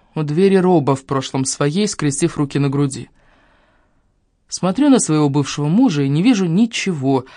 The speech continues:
только боль, обиду и предательство. Кажется, что человек, которого я любила, исчез. Растворился без следа. "Ты могла бы и позвонить, Хоуп", —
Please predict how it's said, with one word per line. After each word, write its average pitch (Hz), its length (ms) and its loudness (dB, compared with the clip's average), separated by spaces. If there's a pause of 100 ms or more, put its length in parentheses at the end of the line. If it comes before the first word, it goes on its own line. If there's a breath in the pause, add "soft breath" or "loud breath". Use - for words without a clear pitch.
(580 soft breath)
только 143 260 -2
боль, 170 320 0
обиду 143 320 0
и 156 40 -2
предательство. 135 760 -8 (1200)
Кажется, 147 480 -4
что 139 260 -4
человек, 147 460 -2
которого 143 340 0
я 139 180 2
любила, 151 360 0
исчез. - 460 -10 (420)
Растворился 165 560 0
без 135 200 -2
следа. 143 340 -2 (1500)
"Ты 151 140 -4
могла 139 340 2
бы 175 120 4
и - 20 0
позвонить, 285 580 2
Хоуп", — - 480 0